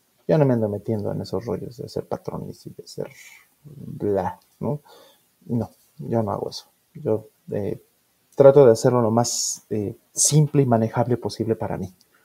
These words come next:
¿no? Y un patrón de diseño, por lo que puedo entender de, de toda esa experiencia, es,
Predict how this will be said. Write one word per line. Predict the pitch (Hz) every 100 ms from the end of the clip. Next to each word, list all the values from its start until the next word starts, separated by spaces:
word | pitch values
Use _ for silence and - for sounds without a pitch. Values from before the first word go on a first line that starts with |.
| _ _
¿no? | 131 147
Y | 117 117
un | 127
patrón | 131 127 131 127
de | 120
diseño, | 117 123 117 135 131 _ -
por | 107 113
lo | 117
que | -
puedo | - 110 107 113
entender | 117 135 131 120 113
de, | 127 120 113 - - -
de | 117
toda | 113 113
esa | 113 -
experiencia, | 117 - 147 123 147 127
es, | 110 -